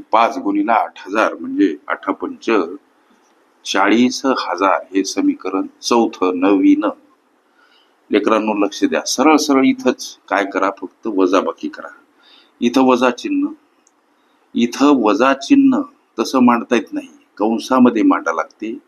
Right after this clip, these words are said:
इथं सुद्धा वजा चिन्ह. "सर, इथं कंसामध्ये वजा चिन्ह का मांडतात हो?" असा प्रश्न तुमच्या मनामध्ये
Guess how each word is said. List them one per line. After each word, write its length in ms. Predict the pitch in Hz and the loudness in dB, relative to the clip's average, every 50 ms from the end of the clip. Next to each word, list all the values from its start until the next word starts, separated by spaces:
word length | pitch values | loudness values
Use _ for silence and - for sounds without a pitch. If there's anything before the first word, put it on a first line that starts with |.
| _ _ _ _ _ _ _ _ _ _ _ _ _ - | _ _ _ _ _ _ _ _ _ _ _ _ _ -2
इथं 200 | - - 131 123 | -2 -2 -2 -2
सुद्धा 260 | - 123 113 107 92 | -2 -2 0 0 0
वजा 260 | 90 90 82 82 76 | 0 0 -2 -2 -6
चिन्ह. 300 | - - - - - - - - | -8 -10 -14 -14 -14 -14 -16 -10
"सर, 220 | - - 151 147 | -4 -2 2 2
इथं 200 | 147 143 147 135 | 2 2 2 -2
कंसामध्ये 640 | - - 127 127 127 123 - 139 135 139 131 139 | -2 -2 -2 -2 -2 -4 -2 -2 0 0 0 0
वजा 220 | 127 131 123 127 123 | 0 -2 -2 -4 -4
चिन्ह 300 | 123 - 127 123 123 123 | -6 -4 -4 -2 -2 -2
का 160 | 123 - 120 | -4 -4 -2
मांडतात 360 | 117 113 110 107 - - 107 - _ - | -2 -2 -2 -4 -8 -12 -12 -12 _ -8
हो?" 120 | 101 101 101 - _ _ _ _ _ _ _ _ _ _ _ _ _ _ _ _ _ _ _ | -8 -8 -8 -10 _ _ _ _ _ _ _ _ _ _ _ _ _ _ _ _ _ _ _
असा 200 | - - - 104 | -16 -6 -4 -2
प्रश्न 340 | - 110 107 - - - 107 | 0 0 0 -2 -4 -8 -10
तुमच्या 340 | - 104 101 95 - 107 95 | -10 -10 -12 -8 -6 -4 -2
मनामध्ये 540 | 98 95 95 92 95 95 92 92 92 90 | 0 0 0 0 0 -2 -4 -6 -8 -8